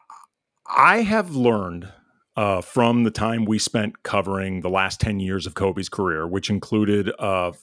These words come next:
Phil and Kobe reuniting after a very ugly, uh, separation and Phil's very ugly book, plus, uh, what we are about to talk about with Kobe going on the radio tour, uh, demanding a trade, going scorched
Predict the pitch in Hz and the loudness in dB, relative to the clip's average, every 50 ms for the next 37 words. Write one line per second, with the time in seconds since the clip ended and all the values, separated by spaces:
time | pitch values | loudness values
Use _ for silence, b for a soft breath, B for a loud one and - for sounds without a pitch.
0 | _ - - - - 127 120 120 120 120 113 110 - - 107 104 101 117 113 98 | _ -20 -18 -4 0 2 4 4 4 2 2 0 2 2 2 2 2 2 0 -2
1 | 90 95 104 107 110 101 92 90 95 98 95 104 104 107 - - 110 98 95 - | -2 0 2 2 2 2 0 -2 -2 -2 -2 0 0 -2 -2 -4 -6 -6 -6 -6
2 | - - 101 95 92 90 90 92 90 90 82 78 90 98 104 104 101 101 101 - | -4 -4 -2 -2 -2 -2 -4 -4 -6 -6 -6 -4 -2 0 0 0 0 0 -2 -6
3 | - _ - - 110 98 107 101 101 101 98 98 101 - 113 101 95 95 92 87 | -8 _ -4 -2 -2 0 0 0 0 0 0 0 -2 -4 -4 -4 -2 -2 -2 -2
4 | 87 - - - 127 110 - 113 104 101 101 104 98 - - 107 104 104 107 - | -2 -4 -2 -2 -2 -2 -2 -2 -2 -2 -2 -4 -4 -4 -4 -2 -2 -2 -4 -4
5 | - 104 92 90 87 85 - - - 98 95 95 98 90 76 78 87 92 98 104 | -4 -6 -4 -4 -6 -8 -8 -6 -4 -2 0 0 -2 -2 -4 -4 -2 0 0 0
6 | 104 - - 107 104 98 98 104 110 98 - 90 90 98 - - _ _ _ _ | -2 -4 -4 -6 -6 -4 -4 -4 -4 -4 -2 -2 -2 -2 -4 -8 _ _ _ _
7 | _ _ _ _ _ _ _ _ - - 120 117 127 127 - - - - 135 123 | _ _ _ _ _ _ _ _ -2 2 4 4 4 4 0 -4 -4 -2 0 0
8 | 113 107 104 104 123 127 127 113 113 110 - 107 107 107 104 - - 104 - - | 0 0 2 0 0 0 2 2 2 2 2 2 0 0 0 -4 -8 -10 -6 -2
9 | 131 143 147 - 101 90 90 90 101 101 98 87 - - - 104 101 95 104 101 | -2 -2 -2 -2 -2 -2 0 0 0 -2 -4 -8 -6 -4 -4 -2 -2 0 0 0
10 | 101 92 80 87 98 98 101 98 98 92 92 90 92 98 104 104 101 104 101 - | -2 -2 -2 -2 -2 -2 -2 -2 -2 -4 -4 -2 -2 -2 0 0 0 0 0 -2
11 | - - 107 101 98 98 98 95 95 98 - 98 92 87 90 87 - 90 90 92 | -4 -2 -2 0 2 2 2 2 2 0 0 -2 -2 -4 -4 -4 -4 -6 -4 -4
12 | 101 98 101 95 95 - - - 98 95 95 95 92 92 87 87 87 - - - | -2 -4 -4 -6 -8 -8 -8 -4 -2 -2 -2 -2 -4 -6 -8 -6 -4 -6 -6 -4
13 | - 107 104 101 - - | -2 0 0 0 -2 -6